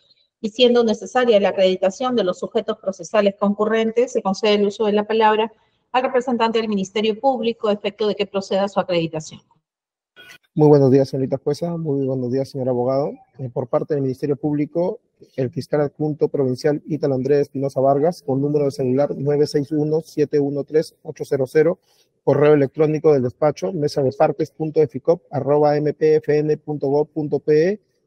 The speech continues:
Speaker 2: casilla electrónica número diez once sesenta y siete y domicilio procesal en la avenida Bancay, cuadra cinco sin número, Cercado de Lima.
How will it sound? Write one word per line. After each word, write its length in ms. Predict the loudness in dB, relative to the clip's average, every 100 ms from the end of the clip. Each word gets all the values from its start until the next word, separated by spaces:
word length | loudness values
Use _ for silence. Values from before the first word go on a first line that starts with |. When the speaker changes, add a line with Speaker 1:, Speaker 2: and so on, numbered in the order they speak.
| -10
Speaker 2:
casilla 320 | -8 -2 0
electrónica 520 | 0 0 -2 0 -2
número 320 | -2 -2 0
diez 300 | 0 0 -2 -2
once 240 | -4 -4
sesenta 300 | -8 -8 -8
y 40 | -4
siete 340 | -4 0 0
y 80 | 0
domicilio 420 | -2 -4 -2 -2
procesal 520 | -2 -4 -2 -2 -2 -4
en 120 | -2
la 60 |
avenida 280 | -2 0 0
Bancay, 500 | 0 -2 2 2 2 -6 _ _ _ 2
cuadra 240 | 2 2
cinco 340 | -2 -4 -4
sin 180 | -4 -4
número, 280 | -2 0 -2
Cercado 440 | -2 -6 0 2
de 80 | 2
Lima. 220 | 0 -4